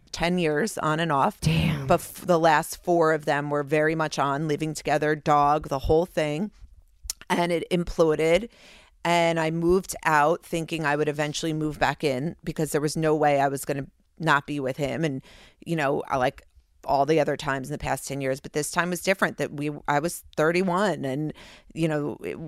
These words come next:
Speaker 1: he didn't wanna be with me for the first time instead of the other way around.
Speaker 2: It
Speaker 1: which
Speaker 2: was
Speaker 1: would've
Speaker 2: always you that didn't wanna be with
Speaker 1: Yeah,
Speaker 2: him.
Speaker 1: when he wanted to give me a ring, I said, "Build me a bathroom in the apartment,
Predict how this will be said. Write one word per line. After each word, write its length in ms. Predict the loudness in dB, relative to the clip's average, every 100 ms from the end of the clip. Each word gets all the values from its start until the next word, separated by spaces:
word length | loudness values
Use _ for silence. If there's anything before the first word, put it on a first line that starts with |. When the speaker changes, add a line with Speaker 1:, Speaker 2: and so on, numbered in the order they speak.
| -16 -20 -18
Speaker 1:
he 260 | -14 -2 0
didn't 180 | 2 2
wanna 200 | 0 0
be 140 | -2
with 200 | 0 0
me 320 | 2 4 4 2
for 120 | -2
the 100 | -4
first 260 | -2 -4 -2
time 320 | -2 -2 -4
instead 300 | -4 0 0
of 80 | 2
the 100 | 0
other 180 | 2
way 140 | 2 0
around. 360 | 2 2 2
Speaker 2:
It 20 | 0
Speaker 1:
which 60 |
Speaker 2:
was 100 | 0
Speaker 1:
would've 120 | 2
Speaker 2:
always 220 | 2 2 0
you 120 | 0
that 100 | 0
didn't 160 | 0
wanna 120 | 0 2
be 80 | 4
with 80 |
Speaker 1:
Yeah, 380 | 6 8 6 4
Speaker 2:
him. 80 | 2
Speaker 1:
when 120 | 0
he 180 | -2 0
wanted 300 | 2 2 0
to 80 | -2
give 140 | -2
me 120 | 0
a 60 | 0
ring, 300 | 2 2 2
I 80 | 0
said, 260 | 0 -2
"Build 180 | 0 0
me 120 | 0
a 60 | 0
bathroom 680 | 2 0 0 -2 -2 -6 -10
in 120 | -6
the 80 | -2
apartment, 580 | -2 0 -2 -4 -6 -10